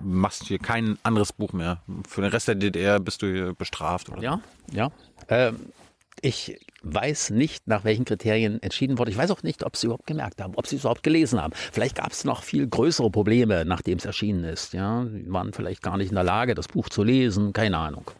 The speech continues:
Speaker 1: Haben, haben die denn im Westen das gelesen? Also hast du da irgendwie Feedback bekommen? Wurde das anerkannt? Äh
Speaker 2: Ja, ja, ähm, also es wurde im Westen gelesen.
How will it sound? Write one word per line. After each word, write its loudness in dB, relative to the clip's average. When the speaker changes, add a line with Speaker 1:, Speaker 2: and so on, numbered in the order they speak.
Speaker 1:
Haben, -6
haben -4
die 4
denn 4
im -2
Westen 2
das 0
gelesen? 2
Also 2
hast -4
du 4
da 4
irgendwie 2
Feedback -2
bekommen? 0
Wurde 2
das -6
anerkannt? -2
Äh -4
Speaker 2:
Ja, 4
ja, 2
ähm, 4
also 2
es -2
wurde 4
im 0
Westen 2
gelesen. 2